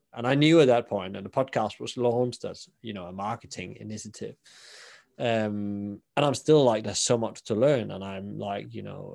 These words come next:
uh, I wished I started earlier. I wished I'd, you know, started the podcast five years ago, because that forces you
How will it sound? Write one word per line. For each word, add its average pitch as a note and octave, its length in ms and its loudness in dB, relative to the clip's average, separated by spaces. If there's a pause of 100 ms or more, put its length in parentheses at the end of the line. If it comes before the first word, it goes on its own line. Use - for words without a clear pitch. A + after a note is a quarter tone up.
(100)
uh, G#2 320 -14 (380)
I - 20 6
wished B2 380 2
I A2 140 -2
started G#2 440 -2
earlier. C3 400 2 (240)
I A#2 40 -10
wished G#2+ 360 -4
I'd, G2+ 300 -10
you G2+ 60 -8
know, G2 120 -10
started G2 400 -6
the - 180 -10
podcast G#2 420 -8
five C#3 340 -4
years - 240 -12
ago, A#2 300 -14
because A2+ 280 -6
that D3+ 280 0
forces D#3 680 2
you G#2 420 0